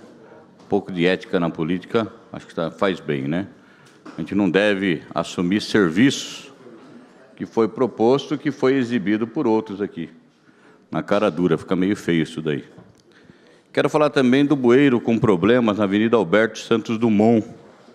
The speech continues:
Nós temos um vídeo aí, por favor, ou uma foto. Olha lá, um bueiro,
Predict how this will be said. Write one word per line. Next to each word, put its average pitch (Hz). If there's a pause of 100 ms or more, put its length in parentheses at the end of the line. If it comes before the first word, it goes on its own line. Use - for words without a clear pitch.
(960)
Nós 104
temos 135
um 110
vídeo 87
aí, 120 (320)
por -
favor, 95 (240)
ou 78
uma 78
foto. - (680)
Olha 113
lá, 85
um 110
bueiro, 117